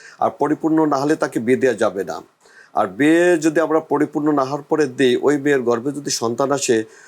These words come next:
ওই সন্তানও কিন্তু অপরিপক্ত থেকে যাবে। আমরা, আহ,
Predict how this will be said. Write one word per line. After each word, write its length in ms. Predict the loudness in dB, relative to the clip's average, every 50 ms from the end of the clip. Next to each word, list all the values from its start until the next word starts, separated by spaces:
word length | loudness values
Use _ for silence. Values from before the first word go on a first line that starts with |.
| -20 _ _ -2
ওই 140 | 0 0 0
সন্তানও 520 | 0 -2 -4 -4 -4 -2 -2 -2 0 -2 -2
কিন্তু 420 | -2 -2 -4 -4 -2 -4 -4 -4 -6 _ _ -4
অপরিপক্ত 580 | -4 -2 -2 -2 -2 -2 -4 -6 -6 -8 -18 -14
থেকে 220 | -12 -8 -6 -4
যাবে। 280 | -2 -2 -4 -6 -6 -12 -14 _ _ _ _ _ _ _ _ -6
আমরা, 240 | -2 0 0 2
আহ, 640 | 2 0 0 -4 -8 -14 -18 -16 -14 -10 -10 -10